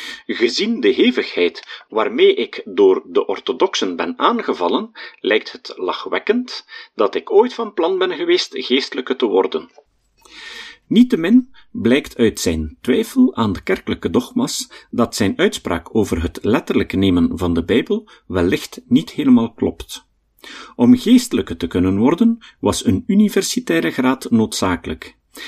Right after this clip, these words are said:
Hij schreef zich in aan de Universiteit van Cambridge,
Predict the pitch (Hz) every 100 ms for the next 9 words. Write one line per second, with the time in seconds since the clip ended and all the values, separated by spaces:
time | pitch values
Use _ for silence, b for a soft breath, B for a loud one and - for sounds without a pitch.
0 | B B 117 - - 156 139 - 131 -
1 | - 170 247 - 117 113 123 107 90 90
2 | - 92 - 170 - 107 87 - 196 147
3 | 104 - -